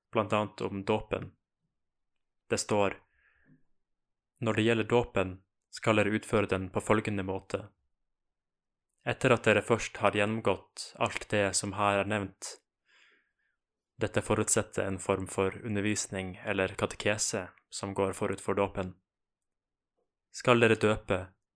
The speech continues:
til Faderens og Sønnens og Den hellige ånds navn i rennende vann. Men hvis dere ikke har rennende vann, så døp i annet vann.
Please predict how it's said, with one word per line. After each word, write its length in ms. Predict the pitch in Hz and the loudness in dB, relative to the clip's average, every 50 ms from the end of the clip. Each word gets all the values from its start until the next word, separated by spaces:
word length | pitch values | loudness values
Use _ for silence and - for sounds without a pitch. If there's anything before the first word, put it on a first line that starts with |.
| _ _ _ _ _ _ _ _ _ _ _ _ - | _ _ _ _ _ _ _ _ _ _ _ _ -6
til 160 | - 110 104 | -6 -6 -2
Faderens 760 | - - 110 110 110 - 113 104 104 - - - - - - _ _ _ _ _ - | 4 4 4 4 4 2 -2 -2 -2 -4 -4 -4 -4 -6 -10 _ _ _ _ _ -6
og 200 | 123 113 107 - | -4 -2 -2 0
Sønnens 600 | - 113 104 104 98 95 95 95 - - - - _ _ _ _ _ _ _ _ _ - | 2 2 2 2 0 -2 -4 -6 -8 -10 -12 -14 _ _ _ _ _ _ _ _ _ -6
og 140 | 117 110 107 107 | -4 -4 -2 -2
Den 120 | 101 98 104 | -2 -2 -2
hellige 240 | 101 104 101 98 98 | -2 -2 0 -2 -2
ånds 240 | 95 95 92 - | -2 -2 -4 -4
navn 340 | - 98 95 95 92 92 92 - _ _ _ _ _ _ _ _ _ _ _ - | -4 -4 -4 -4 -6 -10 -12 -14 _ _ _ _ _ _ _ _ _ _ _ 0
i 100 | 117 104 | 2 4
rennende 380 | 104 104 104 104 98 95 92 | 4 4 4 2 0 0 0
vann. 300 | 92 92 92 90 92 92 - _ _ _ _ _ _ _ _ _ _ _ _ _ _ _ _ _ _ _ _ _ _ _ _ _ _ _ - | 0 0 -2 -4 -6 -12 -16 _ _ _ _ _ _ _ _ _ _ _ _ _ _ _ _ _ _ _ _ _ _ _ _ _ _ _ -2
Men 160 | 113 110 110 110 | 0 2 2 2
hvis 160 | 110 - - | 2 2 2
dere 160 | - 110 110 | 2 2 2
ikke 300 | 113 117 - - 120 107 | 2 0 0 0 0 2
har 140 | 101 98 98 98 | 2 2 2 2
rennende 300 | 98 98 101 95 95 92 | 2 0 0 -2 -2 0
vann, 300 | 98 95 95 92 92 95 _ _ _ _ _ _ _ _ _ _ _ _ | 0 0 0 -2 -6 -12 _ _ _ _ _ _ _ _ _ _ _ _
så 180 | - - 113 | -6 -4 -2
døp 320 | 101 107 107 101 95 - 107 | 2 4 4 2 2 2 0
i 60 | 104 | 0
annet 320 | 107 104 107 107 101 - 101 | 2 2 0 0 -4 -6 -6
vann. 280 | 101 92 90 92 92 | -6 -4 -6 -6 -10